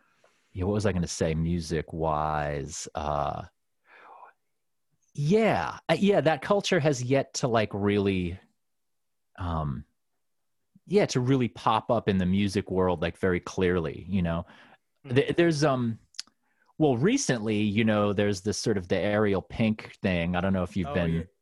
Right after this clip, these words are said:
Speaker 3: yeah.
Speaker 1: you know.
Speaker 3: Uh, yeah, I don't listen to that, that much of his music, but I am aware of the sort of the, uh, the controversy about, uh, him attending the, uh, the, uh, the ar-, the insurrection. <laughs>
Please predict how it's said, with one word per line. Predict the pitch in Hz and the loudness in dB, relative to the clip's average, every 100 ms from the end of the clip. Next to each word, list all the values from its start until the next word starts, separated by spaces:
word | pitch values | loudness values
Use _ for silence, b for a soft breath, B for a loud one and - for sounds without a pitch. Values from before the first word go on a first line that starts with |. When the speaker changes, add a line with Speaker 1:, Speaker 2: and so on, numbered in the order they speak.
| _ - | _ -20
Speaker 3:
yeah. | 123 | -4
Speaker 1:
you | 110 | -2
know. | 92 87 | 0 -4
Speaker 3:
Uh, | - _ _ _ - | -6 _ _ _ -14
yeah, | 160 165 135 | -8 -8 -6
I | 147 | -8
don't | 196 170 | -8 -8
listen | 185 185 | -10 -12
to | - 165 143 123 117 | -12 -10 -10 -12 -14
that, | 147 147 - | -10 -10 -10
that | 131 139 | -12 -10
much | 131 - | -12 -14
of | |
his | 127 139 | -8 -6
music, | 131 170 127 | -2 -4 -4
but | 127 | -8
I | |
am | 143 139 | -8 -8
aware | 127 131 123 | -8 -6 -6
of | 117 | -10
the | 117 120 110 - b b b | -12 -10 -12 -16 b b b
sort | _ 160 143 | _ -12 -12
of | 127 | -12
the, | 131 123 | -12 -10
uh, | 117 107 | -10 -12
the | 113 | -14
controversy | 151 147 139 120 117 - 113 113 120 | -12 -10 -12 -16 -16 -16 -18 -18 -18
about, | 113 113 113 113 - | -14 -12 -12 -16 -18
uh, | 110 107 110 _ b b b b b b _ _ | -16 -18 -20 _ b b b b b b _ _
him | 135 117 | -16 -16
attending | 113 135 123 120 | -14 -12 -12 -14
the, | 117 113 | -14 -12
uh, | 107 104 101 | -10 -12 -14
the, | 110 107 | -16 -16
uh, | 104 101 | -14 -16
the | 104 107 - | -18 -20 -16
ar-, | 127 127 | -16 -14
the | 123 | -12
insurrection. | 131 160 139 147 151 139 120 | -12 -10 -6 -6 -6 -12 -14
<laughs> | - | -14